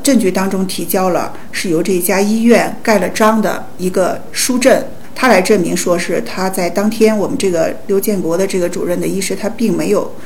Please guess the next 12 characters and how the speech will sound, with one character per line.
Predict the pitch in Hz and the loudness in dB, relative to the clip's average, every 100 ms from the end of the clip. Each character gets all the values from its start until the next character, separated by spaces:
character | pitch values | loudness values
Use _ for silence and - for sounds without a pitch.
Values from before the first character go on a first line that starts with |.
| - | -10
出 | - 240 | -4 0
具 | 226 180 | 2 2
这 | 202 | 2
样 | 175 | 0
一 | 165 | 0
个 | 165 | -4
病 | 185 165 | -4 -4
假 | 165 | -4
证 | 160 175 | -4 -2
明。 | 165 135 - - - - - - | -2 -4 -6 -8 -10 -12 -12 -6
其 | - 208 | -2 0
实 | - 208 | 2 2